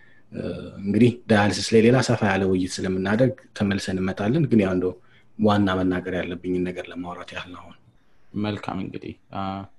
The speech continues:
Speaker 2: አ፣ ጥሩ እንግዲህ አድማጮቻችን ዛሬ እንግዲህ ስለ ኩላሊት በሰፊው ነው ያወራነው። ትልልቅ ነጥቦችን ብቻ ነው እንጂ እያንዳንዱ የተነሱ ሀሳቦች ራሳቸውን የቻሉ ሌላ ሰፊ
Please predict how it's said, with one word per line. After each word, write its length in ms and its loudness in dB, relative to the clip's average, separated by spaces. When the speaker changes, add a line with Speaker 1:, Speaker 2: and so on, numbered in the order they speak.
Speaker 2:
አ፣ 60 -8
ጥሩ 220 -2
እንግዲህ 220 2
አድማጮቻችን 760 -2
ዛሬ 280 0
እንግዲህ 320 0
ስለ 260 -6
ኩላሊት 540 -2
በሰፊው 440 0
ነው 80 2
ያወራነው። 500 0
ትልልቅ 380 0
ነጥቦችን 580 -6
ብቻ 260 -10
ነው 120 -4
እንጂ 180 -6
እያንዳንዱ 600 -2
የተነሱ 500 -6
ሀሳቦች 500 -8
ራሳቸውን 500 -6
የቻሉ 280 -8
ሌላ 260 -4
ሰፊ 240 -8